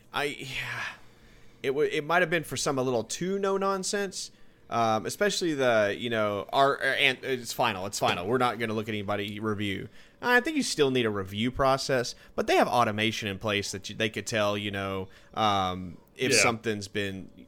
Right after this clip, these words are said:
Speaker 1: something's really been an exploit or banned.
Speaker 2: I'm just waiting for someone to go like, "This is a fodder. My kid was not hacking. That was me. Love, <laughs> never fodder."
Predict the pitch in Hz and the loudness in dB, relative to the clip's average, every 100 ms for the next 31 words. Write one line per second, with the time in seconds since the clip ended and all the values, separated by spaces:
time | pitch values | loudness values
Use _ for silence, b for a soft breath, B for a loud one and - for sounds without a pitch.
0 | - 123 - 185 151 113 113 101 98 98 | -14 -8 -4 -2 -2 -2 -2 -2 -4 -4
1 | 87 - - 92 92 95 92 92 92 - | -4 -6 -8 -8 -8 -6 -6 -6 -10 -14
2 | - _ - - _ - - - - - | -20 _ -20 -20 _ -20 -20 -20 -20 -20
3 | _ b b b b b 160 180 180 147 | _ b b b b b 2 6 4 4
4 | 143 143 139 127 139 127 120 120 113 107 | 2 2 2 0 0 0 2 4 4 2
5 | 110 - B B - - - b b 135 | 0 -8 B B -20 -20 -20 b b 2
6 | 180 226 208 - - 180 175 160 117 139 | 2 6 4 4 4 6 6 6 4 4
7 | 180 208 - 202 180 151 139 147 151 131 | 2 2 4 4 6 2 2 4 4 4
8 | 139 135 135 - 98 160 165 160 120 120 | 6 4 2 -8 2 2 4 0 0 2
9 | 110 95 85 - _ b b b _ 120 | 2 2 -4 -18 _ b b b _ 4
10 | 147 175 190 180 - 123 127 - - - | 6 6 4 0 -14 -12 -10 -12 -18 -20
11 | - - - - - 110 123 185 175 - | -20 -20 -20 -20 -4 0 2 2 0 4
12 | 139 117 110 101 98 | 8 8 6 2 -2